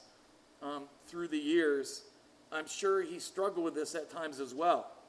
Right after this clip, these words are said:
Paul had a lot to say. You think I could talk? Paul packed a lot into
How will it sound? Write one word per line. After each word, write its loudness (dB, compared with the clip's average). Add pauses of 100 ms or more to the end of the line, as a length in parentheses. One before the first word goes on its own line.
(240)
Paul 2
had 4
a 4
lot 2
to -8
say. 0
You -4
think -8
I 2
could -6
talk? -6 (340)
Paul 0
packed -2
a 0
lot 4
into -2